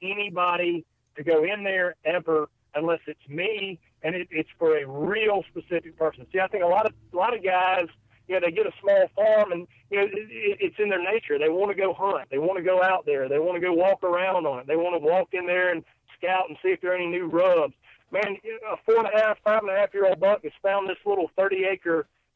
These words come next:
sanctuary and thinks nobody's gonna be in there bothering him. If you go in there, it's over.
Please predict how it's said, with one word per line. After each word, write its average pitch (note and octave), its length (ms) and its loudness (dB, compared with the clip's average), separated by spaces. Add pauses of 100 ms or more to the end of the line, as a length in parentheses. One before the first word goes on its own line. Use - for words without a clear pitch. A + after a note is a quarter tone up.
sanctuary F#3+ 680 0
and D3 120 -8
thinks G3 240 -6 (140)
nobody's F#3+ 460 -2
gonna E3+ 140 -4
be F#3 100 0
in F#3+ 80 -4
there E3+ 140 0
bothering G#3 400 0
him. G3+ 180 -8 (280)
If F#3+ 140 -16
you A3+ 160 -2
go G#3+ 220 4
in A3 160 0
there, F3 400 2 (300)
it's - 160 -2 (120)
over. F#3 280 0